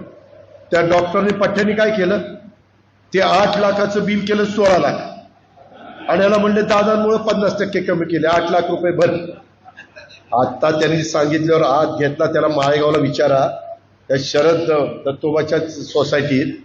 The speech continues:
फोन केला डॉक्टरला, म्हणलं, "का रे, फार जोर आला काय? मला जर वाकड्या शिरायचं म्हटलं तर दवाखाना बंद करीन,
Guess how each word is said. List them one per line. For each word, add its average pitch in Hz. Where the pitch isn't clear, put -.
फोन 156
केला 156
डॉक्टरला, 131
म्हणलं, 123
"का 143
रे, 147
फार 135
जोर 120
आला 143
काय? 87
मला 127
जर 143
वाकड्या 143
शिरायचं 151
म्हटलं 147
तर 151
दवाखाना 147
बंद 156
करीन, 165